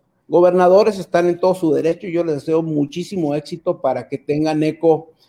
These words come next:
en, en lo que están buscando, y no están buscando más que lo que les corresponde, no están buscando más allá de eso,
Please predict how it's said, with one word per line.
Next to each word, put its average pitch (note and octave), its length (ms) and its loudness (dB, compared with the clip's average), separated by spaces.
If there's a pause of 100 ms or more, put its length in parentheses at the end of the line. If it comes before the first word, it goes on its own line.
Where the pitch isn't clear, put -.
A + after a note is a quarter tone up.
(220)
en, B2+ 380 -2
en B2+ 120 0
lo A#2+ 140 -4
que A#2+ 60 -18
están D#3+ 260 -2
buscando, E3+ 480 0
y F#3+ 40 2
no G3 80 0
están A3+ 220 0
buscando A#3 540 0
más F#3 300 -2
que C#3 500 -4
lo - 160 -10
que C3 80 -14
les A#2+ 140 -10
corresponde, A#2+ 680 -4
no C#3+ 140 0
están E3 240 -2
buscando D#3+ 360 0
más D#3 200 0
allá C#3+ 200 2
de D3 120 4
eso, G#3+ 340 -2